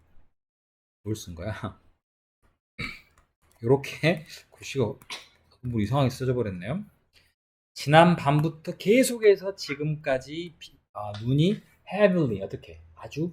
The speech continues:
꼼짝 내려오고 있다가 됩니다. 답은 이 번이 되겠고. 다음 페이지 넘어갑니다. 자, 이 정도 하다 보면 이제 여러분 선수 되겠다. 여기는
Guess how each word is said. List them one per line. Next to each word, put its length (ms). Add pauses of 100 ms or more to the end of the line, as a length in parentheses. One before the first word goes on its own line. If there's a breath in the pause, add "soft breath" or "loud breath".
(120)
꼼짝 440
내려오고 640
있다가 680
됩니다. 320 (680)
답은 240
이 120
번이 180
되겠고. 380 (2000)
다음 120
페이지 120
넘어갑니다. 420 (4000)
자, 580
이 100
정도 300
하다 200
보면 200
이제 160
여러분 200
선수 220
되겠다. 400
여기는 340